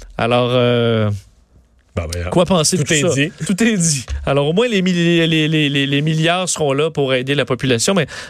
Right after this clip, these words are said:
Speaker 1: Donald Trump est clairement pas un fan de ses citoyens de Porto Rico.
Speaker 2: Mais il a pas été bien accueilli quand il y allait, là, quand il y allait, là.
Speaker 1: Euh,
Speaker 2: Ça,
Speaker 1: mais
Speaker 2: c'est
Speaker 1: non plus, là.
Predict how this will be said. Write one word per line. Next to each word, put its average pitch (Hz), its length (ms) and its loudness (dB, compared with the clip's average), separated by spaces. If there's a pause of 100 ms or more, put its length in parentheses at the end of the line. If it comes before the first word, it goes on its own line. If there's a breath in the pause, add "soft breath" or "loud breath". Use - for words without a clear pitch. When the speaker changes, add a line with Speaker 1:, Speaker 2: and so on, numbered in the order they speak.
Speaker 1:
Donald 143 260 2
Trump 160 240 -2
est 135 60 -2
clairement 143 340 0
pas 151 140 0
un 127 60 0
fan 143 340 -2
de 120 240 2 (440 loud breath)
ses 117 380 0
citoyens 143 600 0
de 135 40 2
Porto 131 320 -2
Rico. 113 300 -2 (240)
Speaker 2:
Mais 135 80 2
il - 20 2
a 113 40 2
pas 117 100 0
été 107 100 -2
bien 113 220 2
accueilli 110 320 2
quand 117 60 2
il 104 80 0
y 101 80 2
allait, 113 200 2
là, 107 180 -2
quand 110 100 -2
il 101 80 0
y 101 60 2
allait, 110 260 2
là. 90 140 -4
Speaker 1:
Euh, 131 200 0
Speaker 2:
Ça, 135 60 0
Speaker 1:
mais 117 120 2
Speaker 2:
c'est 98 380 0
Speaker 1:
non 120 480 0
plus, 160 300 0
là. 277 120 0